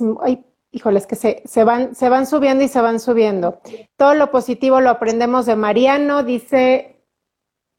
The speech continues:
híjole, es que no, no viene su nombre como tal, pero L M dieciocho. <laughs> Dice, "Gracias por siempre ser un apoyo moral para todos". Y bueno, ¿qué te digo? Nancy Pineda dice que excelente, excelente labor, que muy cierto lo que dices.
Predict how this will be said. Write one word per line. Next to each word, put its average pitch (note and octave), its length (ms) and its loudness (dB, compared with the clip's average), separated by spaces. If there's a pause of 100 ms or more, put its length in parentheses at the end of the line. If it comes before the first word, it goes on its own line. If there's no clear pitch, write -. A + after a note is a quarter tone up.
(120)
híjole, A3 260 -2
es G#3+ 100 -4
que B3+ 80 -2
no, B3 160 0
no C4 140 -2
viene C#4+ 220 0
su C#4+ 120 -2
nombre A3+ 240 2
como A3+ 200 -2
tal, D4 240 0
pero A#3+ 500 0 (100)
L C#4+ 320 4
M B3+ 380 -2
dieciocho. A#3 680 -2 (100)
<laughs> - 1040 -12
Dice, A#3+ 220 0
"Gracias B3 340 0
por A3+ 160 -2
siempre A#3 400 0
ser A#3 160 0
un A#3 120 2
apoyo A3 320 0
moral G3+ 300 2
para G3 300 0
todos". B3+ 440 2 (1120)
Y B3 120 -2
bueno, C4 320 0
¿qué D4 140 0
te D4 180 2
digo? A3 300 2
Nancy A#3+ 340 -2
Pineda A#3 400 0
dice A3+ 240 0
que A#3 100 -8
excelente, G#3 960 0
excelente A3 640 0
labor, B3 680 4
que A3 240 -4
muy B3 240 0
cierto A3 300 -4
lo F#3+ 180 0
que F#3+ 140 -6
dices. A#3 640 0